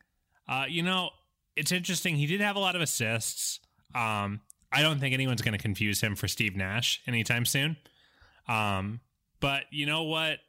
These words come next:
He has enough, and, uh, hi-, I, I'll say that his, his vision's better than I thought it was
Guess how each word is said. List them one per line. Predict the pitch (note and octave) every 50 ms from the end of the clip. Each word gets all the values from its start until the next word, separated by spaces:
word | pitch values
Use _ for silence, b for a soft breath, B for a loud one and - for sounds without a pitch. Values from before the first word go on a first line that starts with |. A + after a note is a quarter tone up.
| _ _ _ _ _ _ _
He | - - - D#3 D3+ C#3
has | B2+ D3 D#3 F3 D#3 D#3+
enough, | D3 A#2 G2 G2 F#2+ F2+ F2 - - - - _
and, | C3 B2+ A#2+ A#2 A2+ A2 A2 A2 A2 - b b b b b b b _
uh, | A2+ A2 G#2+
hi-, | A2+ C#3+ D#3+ - -
I, | C#3 D3 C3+ -
I'll | - C#3 C#3+ D#3
say | D3 - G3 F#3+ F#3
that | E3 E3 C#3
his, | A#2 B2+ C#3+ C3+ B2 - - - _ _ _ _ _
his | - - F#3 G#3 A3 F3+
vision's | E3 D#3 E3+ D#3+ C#3 C3 C3 B2+ A2+ G2
better | A2 A#2+ A#2 A#2 A2+
than | G#2+ G#2 G2
I | G2 F#2 F2+
thought | - A2 F#2 F2+ F2+
it | F#2 F#2
was | F2+ F2+ F2 E2+ E2+ E2+ F2 - - -